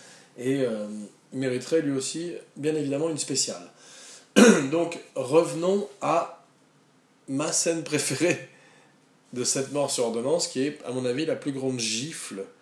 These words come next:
de l'histoire du cinéma, qui est le moment où Depardieu envoie une gifle en flashback, ça fait encore plus mal en flashback,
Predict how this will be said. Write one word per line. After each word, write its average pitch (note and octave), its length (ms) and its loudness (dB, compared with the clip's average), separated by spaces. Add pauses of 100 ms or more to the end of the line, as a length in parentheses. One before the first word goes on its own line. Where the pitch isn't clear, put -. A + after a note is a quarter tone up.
(300)
de A#2+ 120 -8
l'histoire B2+ 280 -2
du A2+ 60 -8
cinéma, A2 560 -8 (240)
qui - 280 -8
est - 20 -4
le B2+ 100 -4
moment D3 160 -2
où C3 40 -2
Depardieu B2+ 600 -2 (560)
envoie C3 320 0
une C#3 120 -2
gifle B2 600 -4 (1040)
en B2+ 120 -4
flashback, G#2+ 680 -8 (220)
ça - 120 -18
fait - 120 -14
encore A2+ 140 -12
plus - 240 -12
mal A2 140 -8
en G#2+ 60 -8
flashback, G2+ 520 -12